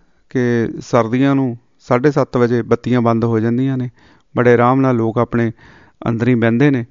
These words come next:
ਥੱਕੇ ਹੁੰਦੇ ਨੇ, ਕੰਮਕਾਰ ਤੋਂ ਆਏ ਹੁੰਦੇ ਨੇ, ਤੇ ਅੰਦਰ ਬੈਠ ਕੇ ਗੱਲਾਂ ਕਰਦੇ ਨੇ, Facebook ਦੇਖਦੇ ਨੇ, ਜਾਂ ਜੋ ਵੀ ਹੈ। ਟੀ ਵੀ ਦਾ ਅੱਜ ਕੱਲ੍ਹ ਦੇਖਣ ਦਾ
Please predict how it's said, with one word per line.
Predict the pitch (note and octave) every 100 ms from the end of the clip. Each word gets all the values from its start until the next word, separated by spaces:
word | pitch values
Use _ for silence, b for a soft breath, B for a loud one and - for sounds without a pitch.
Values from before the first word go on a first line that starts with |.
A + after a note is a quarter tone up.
| _ _ -
ਥੱਕੇ | D#3 - F3+
ਹੁੰਦੇ | F3 E3 E3+
ਨੇ, | E3 D#3+ D#3+
ਕੰਮਕਾਰ | - C3 C3+ C#3 C3+
ਤੋਂ | - C#3
ਆਏ | C3+ C3+
ਹੁੰਦੇ | C3+ C3+ C3+
ਨੇ, | C3+ B2+ b b b b _
ਤੇ | B2 A#2+ A2+ -
ਅੰਦਰ | A#2+ A#2+
ਬੈਠ | A2+ A#2 -
ਕੇ | A#2+
ਗੱਲਾਂ | A2 A2 A#2+
ਕਰਦੇ | B2 A#2 B2+
ਨੇ, | A#2+ A#2
Facebook | A2+ A2+ A2 G#2+ -
ਦੇਖਦੇ | A#2 A2+ A#2 A#2+
ਨੇ, | A#2+ A#2
ਜਾਂ | A#2
ਜੋ | A2+ A2
ਵੀ | A2+ A#2+
ਹੈ। |
ਟੀ | A2 B2+
ਵੀ | B2 C3
ਦਾ | C3
ਅੱਜ | B2+
ਕੱਲ੍ਹ | C3 C3
ਦੇਖਣ | A#2 - B2
ਦਾ | A#2 A#2+